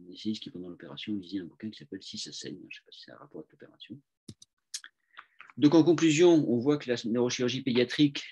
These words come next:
ce sont des pathologies qui sont tr-, très diverses. C'est un des, un, un des charmes de la chi-, neurochirurgie pédiatrique, c'est de, sa diversité. On voit que la, les, les particularités de l'enfant ont des applications immédiates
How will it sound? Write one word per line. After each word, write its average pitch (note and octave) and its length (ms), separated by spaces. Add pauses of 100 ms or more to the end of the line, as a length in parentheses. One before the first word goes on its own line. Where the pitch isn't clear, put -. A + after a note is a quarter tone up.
(260)
ce - 260
sont C3 100
des A#2 100
pathologies A#2 480
qui - 80
sont A2 200
tr-, - 240
très C3+ 200
diverses. B2 580
C'est G2+ 220
un G2 80
des, D#2+ 1040
un, F#2 200
un G2+ 80
des G#2+ 100
charmes G#2+ 300
de F2+ 60
la F2 80
chi-, - 140 (200)
neurochirurgie G2+ 520
pédiatrique, F#2 460
c'est F#2 140
de, E2 300
sa - 160
diversité. G2 520 (1300)
On B2 100
voit D3 160
que D3 100
la, A#2+ 200
les, A#2 320
les A2+ 240
particularités A#2+ 680
de A2+ 60
l'enfant A#2+ 580 (100)
ont A2+ 120
des A2 260
applications A2+ 680 (300)
immédiates C3 580